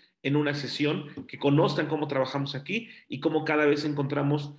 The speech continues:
mejores formas para trabajar en red.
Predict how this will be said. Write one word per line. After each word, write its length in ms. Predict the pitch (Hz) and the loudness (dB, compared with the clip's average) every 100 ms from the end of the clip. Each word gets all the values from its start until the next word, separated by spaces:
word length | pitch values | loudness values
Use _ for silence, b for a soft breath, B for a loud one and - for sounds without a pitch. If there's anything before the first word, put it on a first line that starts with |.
| B B | B B
mejores 460 | 135 139 147 147 147 | -4 -2 2 0 0
formas 420 | 151 143 143 143 | 0 0 2 0
para 280 | 143 131 123 | -2 -6 -6
trabajar 400 | 123 123 120 123 | -6 -6 -6 -6
en 160 | 127 117 | -6 -8
red. 140 | 117 | -14